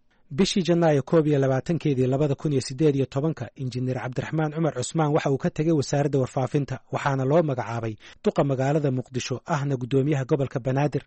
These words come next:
Bishii Maarso ee xigtay waxa uu mar kale la kulmay guddigii wakiilka u ahaa dadka naafada oo ay ku jirto Basiire Cabdi Maxamed.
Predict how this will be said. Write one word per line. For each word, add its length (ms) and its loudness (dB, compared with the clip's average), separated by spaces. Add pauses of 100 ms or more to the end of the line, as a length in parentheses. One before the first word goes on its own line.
(300)
Bishii 320 -2
Maarso 420 0
ee 80 0
xigtay 320 -6
waxa 260 0
uu 100 0
mar 160 0
kale 220 -2
la 120 0
kulmay 340 -6 (280)
guddigii 340 0
wakiilka 480 0
u 160 0
ahaa 180 -6
dadka 280 -2
naafada 400 -2
oo 120 0
ay 80 -2
ku 140 -4
jirto 380 -6 (280)
Basiire 340 0
Cabdi 240 0
Maxamed. 360 -6